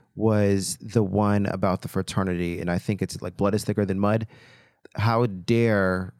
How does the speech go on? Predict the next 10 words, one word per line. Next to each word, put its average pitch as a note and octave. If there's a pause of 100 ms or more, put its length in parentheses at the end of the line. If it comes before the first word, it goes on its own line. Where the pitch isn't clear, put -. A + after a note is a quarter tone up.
(140)
that G2+
fraternity D3
brother E2+
call G#2
Carlton G2+
out F#2+ (540)
for G2+
being G2
a F#2
sellout F#2